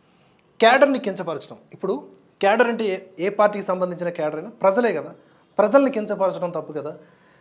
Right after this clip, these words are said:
ఇప్పుడు ఒక ఏడు శాతం సుమారుగా జనసేన పార్టీకి వెనక ఉన్నారు. వాళ్ళందరినీ జెండా కూలీలని, వాళ్ళందరినీ చాలా హీనంగా మాట్లాడడం వల్ల వాళ్ళని రెచ్చగొట్టే వాళ్ళు అవుతారు, కానీ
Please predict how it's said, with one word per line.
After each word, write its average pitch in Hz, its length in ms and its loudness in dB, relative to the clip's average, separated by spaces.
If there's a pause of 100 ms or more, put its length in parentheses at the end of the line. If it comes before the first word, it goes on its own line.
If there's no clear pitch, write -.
(260)
ఇప్పుడు 156 400 -6 (440)
ఒక 165 100 -4
ఏడు 175 320 0
శాతం 185 360 0
సుమారుగా 175 680 -2 (300)
జనసేన 185 400 -2
పార్టీకి 151 720 -6
వెనక 147 300 -10
ఉన్నారు. 104 320 -10 (360)
వాళ్ళందరినీ 180 640 2 (120)
జెండా 170 380 -2
కూలీలని, 160 680 -6 (380)
వాళ్ళందరినీ 196 640 0 (240)
చాలా 196 100 2 (260)
హీనంగా 254 460 6
మాట్లాడడం 202 600 -2
వల్ల 127 200 -10
వాళ్ళని 202 340 -2
రెచ్చగొట్టే 226 440 0
వాళ్ళు 214 220 4
అవుతారు, 175 260 -2
కానీ - 200 -16